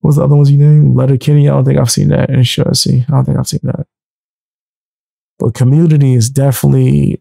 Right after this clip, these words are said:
like, one of my favorite T V shows of all time. I fucking love Community, bro. That's my shit. Like, I could watch that shit nonstop.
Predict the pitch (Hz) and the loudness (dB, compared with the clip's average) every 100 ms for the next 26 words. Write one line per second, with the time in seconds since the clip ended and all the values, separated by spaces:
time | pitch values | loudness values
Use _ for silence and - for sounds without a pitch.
0 | - 123 135 131 131 127 - 143 131 131 | -6 -4 -2 0 2 0 0 -2 -2 -4
1 | - 139 135 123 143 143 123 131 131 123 | -2 0 0 0 0 0 0 0 0 -2
2 | - - - _ _ _ 135 - 165 123 | -2 -4 -6 _ _ _ -6 -4 -4 0
3 | 123 120 123 135 131 120 135 127 - - | 0 2 2 2 0 -2 -2 -2 0 -2
4 | - - - - - _ _ _ _ _ | -4 -4 -6 -6 -10 _ _ _ _ _
5 | 143 147 - 165 - - 156 - - - | -4 -2 -4 -8 -8 -8 -6 -4 -4 -2
6 | 131 127 _ - 131 - 139 - 143 147 | -2 -2 _ -8 -6 -4 -4 -2 0 0
7 | 139 - 135 143 139 139 73 69 67 - | -2 -2 -2 -2 -2 -2 0 -2 -4 -6
8 | 95 | -6